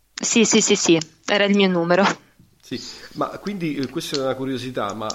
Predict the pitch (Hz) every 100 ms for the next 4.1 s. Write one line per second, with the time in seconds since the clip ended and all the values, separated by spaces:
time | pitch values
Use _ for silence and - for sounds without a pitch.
0 | 120 - 165 139 165 185 156 147 - 135
1 | 131 120 - 131 - 135 123 117 117 110
2 | 110 113 - 131 127 143 139 131 90 -
3 | 120 123 101 - 123 113 120 120 123 117
4 | 110